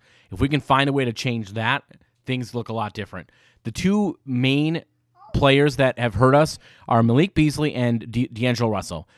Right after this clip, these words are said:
And that should tell you a lot because those should be two of our best defenders, or sorry, o-, be-, best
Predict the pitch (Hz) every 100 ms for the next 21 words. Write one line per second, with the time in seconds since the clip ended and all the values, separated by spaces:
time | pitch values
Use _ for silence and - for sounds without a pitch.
0 | _ 127 151 143 151 139 117 113 95 -
1 | 107 107 127 127 - 208 147 113 131 120
2 | 113 113 - - 151 110 78 - 135 123
3 | 123 - - - - 147 - 127 127 101
4 | 139 - 123 123